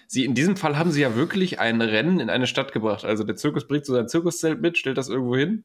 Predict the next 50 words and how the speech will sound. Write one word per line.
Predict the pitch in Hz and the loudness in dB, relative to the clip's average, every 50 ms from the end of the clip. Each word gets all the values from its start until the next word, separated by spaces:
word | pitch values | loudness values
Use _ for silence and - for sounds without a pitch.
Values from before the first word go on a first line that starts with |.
| _ _ | _ _
auf | - - | -20 -14
irgendeine | - - 131 135 | -12 -8 -8 -8
freie | - - - 131 135 135 131 | -10 -2 0 0 2 2 0
Wiese | 131 147 151 147 139 | 0 -2 0 0 0
oder | 123 110 104 | 0 0 -2
einfach | 104 - 135 110 | -4 -4 -4 -4
irgendwie | 98 120 120 117 | -2 -2 -2 -2
mitten | 123 120 - 117 | -2 -4 -4 -2
rein, | 110 117 120 123 | -2 -2 -2 -2
wo | 113 | -4
es | 110 - | -6 -6
passt. | - 147 143 - - - - - - - - _ | -6 -6 -6 -6 -10 -16 -20 -20 -20 -20 -20 _
Und | - 123 | -6 -4
die | |
Formel | 113 139 131 127 | -2 0 2 2
eins | 110 120 135 160 156 - | 2 2 2 0 0 0
denkt | 165 160 160 - | 0 0 0 -2
sich, | 151 143 | -2 0
„Ja, | 190 175 131 | 2 2 2
wir | 113 113 | 2 0
gehen | 107 - 131 127 | 0 0 0 0
nach | 127 120 | 0 0
Las | 123 120 113 - 117 | -2 -4 -4 0 0
Vegas. | 117 117 120 156 185 196 190 - - _ _ _ _ _ _ _ _ _ _ _ _ _ _ _ _ | 0 2 4 2 0 0 -4 -8 -16 _ _ _ _ _ _ _ _ _ _ _ _ _ _ _ _
Erstmal | 123 143 - - 170 160 151 - | -2 -2 0 0 0 0 0 -2
ist | 117 120 147 | 0 -2 0
nur | 143 | 0
wichtig, | 151 151 - 131 127 | 0 -2 -4 -2 -2
wir | 127 113 | 0 2
gehen | 117 127 135 135 | 2 2 2 2
dahin | 131 127 131 135 151 175 - | 2 2 2 0 0 -2 -6
und | - - - 120 | -6 -4 -2 0
dann, | 127 131 143 143 120 117 | 0 2 0 -2 -2 -2
wie, | 120 117 123 120 117 | 0 0 0 0 0
wie | 127 | -2
wir | 135 | -4
es | 135 127 - | -4 -2 -2
machen, | 143 147 - 160 131 - | -2 -2 0 -2 -2 0
irgendwie | 139 147 147 135 127 135 123 | 0 2 2 2 2 2 2
halt | 117 120 120 120 | 2 2 2 2
in | 117 | 2
der | 120 120 | 2 0
Stadt | - - 104 - - | 0 -2 -4 -6 -6
drin, | 165 - 104 107 | -10 -8 -8 -6
so | 104 101 101 | -6 -4 -4
wie | 110 | -4
es | 110 120 | -2 -2
halt | 107 - | -4 -4
passt, | - - 101 - - - | -6 -12 -12 -14 -12 -12
ne? | - 90 110 - | -8 -8 -8 -10